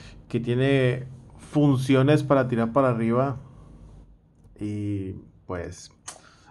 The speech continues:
no la puedo usar. Cámara, para ver quién toca. Lector de huella. Pantalla touch. Trae unas pulse-, te lo voy a enseñar, trae unas pulseritas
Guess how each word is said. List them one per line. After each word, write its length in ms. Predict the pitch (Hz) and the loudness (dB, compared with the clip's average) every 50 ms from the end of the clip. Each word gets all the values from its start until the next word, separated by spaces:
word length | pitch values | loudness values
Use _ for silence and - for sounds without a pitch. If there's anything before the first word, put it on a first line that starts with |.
| - _ _ | -20 _ _
no 100 | 120 120 | -2 -2
la 100 | 123 120 | -2 -2
puedo 180 | - 113 110 107 | -2 -4 -4 -4
usar. 340 | 104 101 - - - - - _ _ _ _ _ _ _ _ _ _ - - - - - - _ - _ _ _ _ _ _ _ - - _ _ _ _ _ _ _ _ - - | -6 -8 -8 -10 -10 -12 -18 _ _ _ _ _ _ _ _ _ _ -20 -20 -20 -20 -20 -20 _ -20 _ _ _ _ _ _ _ -20 -20 _ _ _ _ _ _ _ _ -10 2
Cámara, 460 | - 180 190 180 127 98 92 - - _ _ _ _ _ _ _ _ _ | 4 4 4 4 2 0 -2 -6 -14 _ _ _ _ _ _ _ _ _
para 160 | _ 131 131 131 | _ 0 2 2
ver 100 | 135 131 | 2 0
quién 200 | 139 135 127 127 | -2 -4 -4 -4
toca. 360 | 117 110 - - 92 87 - _ _ _ _ _ _ _ _ - - - _ _ _ _ _ _ _ | -6 -6 -6 -8 -12 -12 -14 _ _ _ _ _ _ _ _ -20 -20 -20 _ _ _ _ _ _ _
Lector 320 | 151 160 160 160 185 185 | 0 0 2 4 6 6
de 80 | 190 185 | 6 6
huella. 420 | 160 151 143 139 120 104 98 90 - - - - - - - - _ _ _ _ _ - - - - - | 6 4 4 4 2 0 -2 -4 -8 -12 -18 -20 -20 -20 -20 -20 _ _ _ _ _ -4 -4 -4 -6 -2
Pantalla 420 | - 151 147 156 190 196 208 202 202 | -2 0 2 6 8 8 8 8 6
touch. 640 | - 175 170 160 143 123 - - - - - - - - - - _ _ _ - - - _ | 4 6 6 6 6 4 2 -2 -10 -14 -16 -18 -20 -20 -20 -20 _ _ _ -20 -20 -16 _
Trae 160 | - 170 180 | 4 4 6
unas 160 | 202 240 269 262 | 6 6 4 2
pulse-, 320 | - - 214 214 190 165 | 2 4 4 4 6 4
te 80 | 156 156 | 4 4
lo 100 | 180 175 | 6 6
voy 60 | 180 | 6
a 60 | 208 | 6
enseñar, 220 | 196 - 165 165 | 6 6 4 4
trae 140 | 160 208 233 | 6 6 6
unas 140 | 311 302 - | 4 4 4
pulseritas 1040 | - 262 226 175 160 143 131 170 - - - 226 165 151 135 127 - - - - - | 4 4 4 6 6 6 6 6 4 2 2 4 4 4 2 0 -4 -10 -14 -18 -18